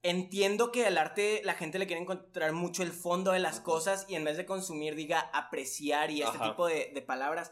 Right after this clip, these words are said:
Speaker 1: pero al final de cuentas sí es un consumo, güey, y es algo muy padre el consumo
Speaker 2: Ajá.
Speaker 1: del arte, porque al final de cuentas son, son o cosas visuales o cosas auditivas, todo esto que, pues, que agre-,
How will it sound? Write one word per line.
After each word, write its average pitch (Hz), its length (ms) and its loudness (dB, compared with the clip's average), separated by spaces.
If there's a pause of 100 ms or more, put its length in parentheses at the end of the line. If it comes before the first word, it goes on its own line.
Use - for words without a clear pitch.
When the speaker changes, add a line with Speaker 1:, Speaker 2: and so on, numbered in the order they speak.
(140)
Speaker 1:
pero 185 220 6
al 190 100 4
final 180 180 2
de 190 80 0
cuentas 240 240 0
sí 233 180 -2
es 226 140 0
un 233 140 -4
consumo, 233 460 -2
güey, 240 200 0 (100)
y 143 240 0
es 147 120 -4
algo 190 160 0
muy 202 240 0
padre 196 480 2
el 180 100 -4
consumo 160 400 -4
Speaker 2:
Ajá. 180 80 0
Speaker 1:
del 151 40 2
arte, 185 500 -4
porque 185 220 -2
al 180 60 2
final 165 220 -2
de 185 80 0
cuentas 208 380 -2
son, 202 420 -2
son 180 460 -6
o 143 260 -4
cosas 185 260 -4
visuales 170 640 0
o - 40 -10
cosas 170 520 -2 (120)
auditivas, 156 720 0
todo 156 180 2
esto 156 200 -4
que, - 360 -8 (200)
pues, - 140 -8
que 170 80 0
agre-, 151 340 0